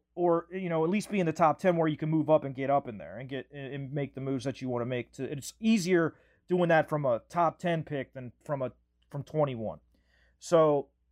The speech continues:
that's my thoughts on, on the quarterback situation. And just as far as Jacoby goes, I don't wanna beat this dead horse too much, but I keep seeing Colts writers mentioning him as a, you know,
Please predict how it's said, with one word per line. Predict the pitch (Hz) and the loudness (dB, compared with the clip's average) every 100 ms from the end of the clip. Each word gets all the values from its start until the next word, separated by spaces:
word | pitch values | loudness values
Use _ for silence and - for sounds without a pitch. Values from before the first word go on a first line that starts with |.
| _ _ _ _ 170 | _ _ _ _ 0
that's | 220 277 285 | 6 6 6
my | 269 247 | 2 2
thoughts | 240 226 214 208 | 6 6 4 4
on, | 190 180 | 4 4
on | 175 170 | 0 -2
the | 160 147 | 0 -2
quarterback | - 208 202 185 175 - | 2 2 4 4 2 2
situation. | 190 180 175 165 170 170 - 165 156 _ - - | -4 -2 0 4 4 2 0 -2 -2 _ -20 -4
And | 254 | -2
just | 302 311 | -2 -4
as | 254 | -10
far | - 202 180 | 2 6 6
as | 151 | 4
Jacoby | 160 - 160 147 151 | -6 0 0 2 0
goes, | 156 147 147 135 - | 2 2 2 -2 0
I | 208 | 2
don't | 233 | 4
wanna | 202 156 | 4 2
beat | 147 143 | -2 -4
this | 143 - | -8 -6
dead | 139 127 | -2 -2
horse | 127 123 - | -2 -4 -6
too | - | -10
much, | 131 127 123 - - | -2 0 0 -2 -4
but | 156 151 | 2 2
I | 180 | 2
keep | 185 - 269 - | -4 -2 -4 -4
seeing | - 196 190 175 160 | -6 0 0 0 -4
Colts | - 170 160 - | -2 0 0 -2
writers | 135 139 139 143 139 - - _ _ _ _ _ - | 0 2 2 0 -2 -8 -16 _ _ _ _ _ -2
mentioning | 165 175 - 175 160 | 2 4 2 0 0
him | 156 156 156 151 | 2 4 2 0
as | 147 143 123 - | 0 0 0 -4
a, | - 156 - | -2 -2 -4
you | 160 | 0
know, | 143 127 | 2 0